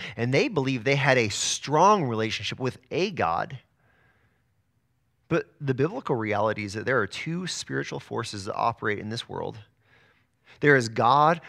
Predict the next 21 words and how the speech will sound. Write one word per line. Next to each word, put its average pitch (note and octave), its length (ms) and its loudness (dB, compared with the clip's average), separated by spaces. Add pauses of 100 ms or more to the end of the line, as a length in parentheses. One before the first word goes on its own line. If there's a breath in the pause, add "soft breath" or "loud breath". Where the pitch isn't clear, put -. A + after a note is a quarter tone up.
the A#2+ 60 -4
spiritual C3 420 -4
force B2 320 -4
of F#2 180 -12
good, C3+ 280 0 (180 loud breath)
who A2+ 280 -4 (120)
made B2+ 600 -2
and G2 300 -6
loves C3+ 360 4
his C3 200 -6
creation. B2 640 -4 (1800)
And A#2+ 140 -4
then A#2 80 -4
there A2+ 160 2
is G#2+ 240 -4 (680)
Satan G3 380 -6
himself - 680 -8 (960 loud breath)
and C#3+ 120 2
his D3+ 160 4
demonic C3+ 640 0
forces G#2 580 -6